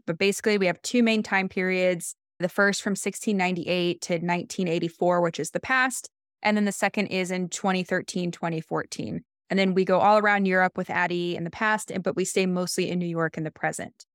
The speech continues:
Pretty easy answer there. Question number six, how should we feel about what's happening in the chapter, in the first chapter, but also the big picture? Ideally, your first chapter would speak to the emotion that we're going to get in the big picture.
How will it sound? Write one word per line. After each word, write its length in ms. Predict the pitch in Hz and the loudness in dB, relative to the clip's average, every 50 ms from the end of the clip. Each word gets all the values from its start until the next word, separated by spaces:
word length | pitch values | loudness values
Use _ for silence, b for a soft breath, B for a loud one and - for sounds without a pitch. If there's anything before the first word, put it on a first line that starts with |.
| _ _ _ _ _ _ _ _ _ _ _ - | _ _ _ _ _ _ _ _ _ _ _ -2
Pretty 220 | - 233 226 220 | 0 2 2 2
easy 300 | 180 185 196 175 190 180 | 2 0 0 0 2 2
answer 300 | 180 175 170 - - 190 | 2 2 0 0 0 0
there. 340 | 190 202 202 202 202 208 - - | 2 4 4 4 2 0 -2 -2
Question 320 | - - 247 240 - 269 | 0 0 0 2 2 2
number 180 | 254 247 233 226 | 2 2 0 0
six, 420 | - - - 240 240 254 - - | -2 -2 0 0 0 0 -2 -4
how 180 | - - 208 208 | -2 0 0 0
should 240 | 202 - 247 226 247 | 0 -2 -4 -2 -2
we 80 | 233 | -2
feel 480 | 208 - - - 214 196 196 202 214 196 | -4 -4 -4 -2 2 4 6 6 6 6
about 260 | 220 208 202 190 - | 6 4 4 4 4
what's 200 | 202 202 - - | 2 0 0 -2
happening 400 | - 202 196 - - 202 202 202 | -2 -2 -2 -2 -2 -2 0 0
in 80 | 190 180 | 0 0
the 80 | 175 | -2
chapter, 580 | - - - 196 185 190 - - 220 226 254 269 | -4 -2 0 0 0 0 0 0 2 4 4 4
in 100 | 240 196 | 4 2
the 60 | 190 | 0
first 280 | - - 196 196 - - | 0 0 0 0 -2 0
chapter, 320 | - 226 214 - 240 226 | 0 0 0 0 0 0
but 160 | 196 214 - - | 2 0 2 2
also 320 | 170 180 185 - - 208 | 2 2 2 0 0 -2
the 100 | 190 185 | -2 -2
big 240 | 165 - 165 160 - | 0 -2 -2 -4 -2
picture? 480 | - - 165 - - - - 71 - 196 - - | -4 -6 -6 -6 -6 -6 -6 -6 -6 -4 -2 0
Ideally, 440 | 220 214 180 226 226 240 247 254 247 | 0 0 0 2 2 2 4 4 2
your 120 | 226 220 | 2 0
first 280 | - - 226 214 - - | 0 -2 -2 -2 -2 -2
chapter 320 | - 208 202 - 208 202 | -2 -2 -2 -2 -2 -2
would 120 | 190 190 | -2 -2
speak 340 | - - - - 196 208 - _ - | -4 -6 -4 -4 -4 -4 -4 _ -4
to 100 | - 220 | 0 2
the 160 | 233 226 - | 2 4 4
emotion 420 | 220 220 214 220 214 - 254 240 | 4 4 4 2 2 2 2 2
that 100 | 233 220 | 2 2
we're 100 | 220 220 | 0 0
going 200 | 208 226 220 220 | 2 2 2 2
to 80 | 214 214 | 2 2
get 240 | 208 208 208 - - | 2 2 2 0 -2
in 160 | - 190 196 | -2 0 0
the 380 | 190 190 185 180 180 180 175 180 _ - | 2 2 2 2 0 0 -2 -2 _ -2
big 160 | 185 175 - | -2 -2 -2
picture. 360 | - 226 - - 302 311 | -2 -4 -2 0 0 0